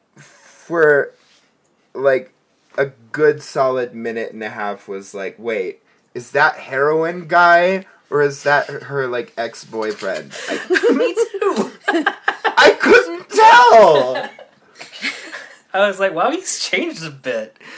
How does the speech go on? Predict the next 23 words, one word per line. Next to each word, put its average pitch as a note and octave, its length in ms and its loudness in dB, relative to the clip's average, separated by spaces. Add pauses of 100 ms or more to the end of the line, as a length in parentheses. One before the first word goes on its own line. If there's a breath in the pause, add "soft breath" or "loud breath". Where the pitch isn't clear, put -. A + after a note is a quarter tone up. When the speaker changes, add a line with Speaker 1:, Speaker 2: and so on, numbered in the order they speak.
(420 loud breath)
Speaker 2:
Uh, C3+ 380 -2 (1040 loud breath)
<laughs> - 140 -10 (1800 loud breath)
Speaker 1:
Wow, F3 460 6 (180)
Tom, G3+ 320 2
Dick, G3+ 260 4
and F#3+ 120 -2
Harry F#3 420 0
really F3+ 500 0
went F3+ 260 -2
through G3+ 180 -4
the E3 120 -2
ringer. E3+ 460 -2
<laughs> - 2000 -6
Speaker 2:
I C#3+ 100 -4
know F#3+ 160 -4
breakups D#3 580 -4
change E3+ 460 -8
you, A2+ 240 -10
but A2 240 -6
I A#2+ 60 -4
didn't D3+ 300 -4
realize B2+ 420 -4
physically. B2 840 -12